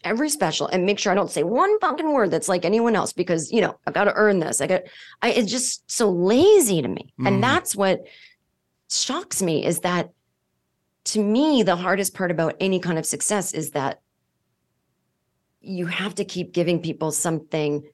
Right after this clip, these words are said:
Speaker 1: that raises the bar on the last thing you did. And so many people are doing the opposite.
Speaker 2: Yeah, yeah.
Speaker 1: Um, and I felt like I couldn't compete with my old material. So I was like, "I'm gonna step aside for a minute." And i-, it's just fascinating to watch people that, that do the opposite. And,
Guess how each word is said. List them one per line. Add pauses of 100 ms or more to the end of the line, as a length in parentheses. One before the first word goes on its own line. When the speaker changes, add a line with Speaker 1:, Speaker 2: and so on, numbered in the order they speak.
(100)
Speaker 1:
that
raises
the
bar
on
the
last
thing
you
did.
And
so
many
people
are
doing
the
opposite. (420)
Speaker 2:
Yeah, (160)
yeah.
Speaker 1:
Um,
and
I
felt
like
I
couldn't
compete
with
my
old
material.
So
I
was
like,
"I'm
gonna
step
aside
for
a
minute." (540)
And (240)
i-,
it's
just
fascinating
to
watch
people
that, (380)
that
do
the
opposite.
And,